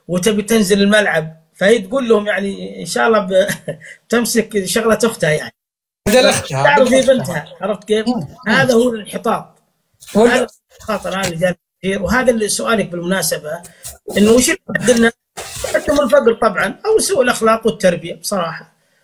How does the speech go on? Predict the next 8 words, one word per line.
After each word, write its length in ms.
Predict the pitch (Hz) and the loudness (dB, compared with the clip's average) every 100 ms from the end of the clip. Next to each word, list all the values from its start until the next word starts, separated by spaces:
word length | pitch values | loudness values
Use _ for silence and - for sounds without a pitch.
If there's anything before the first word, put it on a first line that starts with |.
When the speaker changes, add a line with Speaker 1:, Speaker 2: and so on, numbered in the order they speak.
| - | -16
Speaker 1:
ال-، 180 | 202 196 | -10 -4
يعني 400 | 190 196 202 196 | 0 2 2 0
تآ-، 60 | 220 | -2
يعني 480 | 220 196 180 165 | 2 2 0 -4
تآكل 460 | 160 208 247 - 202 | -2 0 2 2 4
القيم، 480 | 180 180 175 190 254 - _ _ _ - | 4 2 4 4 2 -10 _ _ _ -4
آه، 600 | 185 175 170 165 165 165 | 0 2 2 0 -2 -4
هذا 260 | 165 240 | -2 2